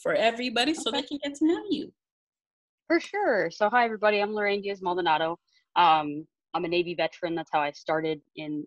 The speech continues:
Speaker 2: aviation maintenance. Originally as a power plants mechanic working on engines and fuel systems on F eighteens and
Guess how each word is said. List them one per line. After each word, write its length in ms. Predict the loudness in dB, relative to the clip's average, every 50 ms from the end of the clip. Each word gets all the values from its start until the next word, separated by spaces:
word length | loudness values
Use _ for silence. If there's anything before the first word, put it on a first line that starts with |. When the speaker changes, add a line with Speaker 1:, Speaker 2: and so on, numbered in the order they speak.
| -6
Speaker 2:
aviation 480 | -6 -4 -2 0 -2 -2 -2 -4 -4 -4
maintenance. 580 | -4 -2 0 0 0 0 -2 -6 -12 -12 -12 _ _ _ _ _ _ _ _ -2 0
Originally 400 | 2 2 2 2 2 4 4 4
as 140 | 2 2
a 40 | -2
power 240 | -2 0 2 2 2
plants 340 | 0 0 0 0 -2 -2 -8
mechanic 460 | -16 -12 _ -4 -4 -2 -2 -4 -6 _
working 360 | -4 -4 -4 -2 -4 -4 -2
on 280 | 0 0 0 0 -2 -4 -4
engines 400 | -4 -4 -4 -4 -6 -6 -6 -6
and 100 | -8 -10 -6
fuel 160 | -2 -2 -2 -2
systems 440 | -4 -12 -14 -12 -12 -12 -10 -6
on 120 | -6 -4 -4
F 100 | -4 -6 -8
eighteens 640 | -12 -12 _ -8 -4 -2 0 0 0 -2 -2 -6 -2 0
and 440 | 2 2 2 2 0 -2 -6 -6